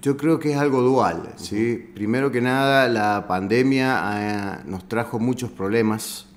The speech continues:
Speaker 1: sobre todo de trastornos de ansiedad, que, como te digo, lo que nosotros más vemos eh, en el consultorio, pero también, eh, se está perdiendo un poco este estigma que tiene,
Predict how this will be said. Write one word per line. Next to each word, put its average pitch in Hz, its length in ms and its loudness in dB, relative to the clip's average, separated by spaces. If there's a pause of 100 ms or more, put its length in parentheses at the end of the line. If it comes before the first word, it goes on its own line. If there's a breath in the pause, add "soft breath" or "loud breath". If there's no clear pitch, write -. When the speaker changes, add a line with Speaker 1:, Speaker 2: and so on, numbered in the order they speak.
(480 loud breath)
Speaker 1:
sobre 92 360 -6
todo 104 280 -2
de 104 100 -2
trastornos 95 540 -10
de 95 100 -8
ansiedad, 113 480 -2
que, 90 440 -8 (260)
como 90 280 -8
te 87 100 -6
digo, 98 320 -2
lo 95 120 -4
que 85 140 -12
nosotros 85 500 -12
más 98 280 -4
vemos 92 580 -8 (480 loud breath)
eh, 82 460 -10
en 85 60 -12
el 80 100 -12
consultorio, 117 720 0 (600 loud breath)
pero 120 240 0
también, 131 540 2 (340)
eh, 98 400 -4
se - 120 -10
está 139 240 -4
perdiendo 147 420 4
un 90 100 -6
poco 110 340 -2
este 101 220 -6
estigma 107 640 -2
que 98 120 -2
tiene, 107 600 2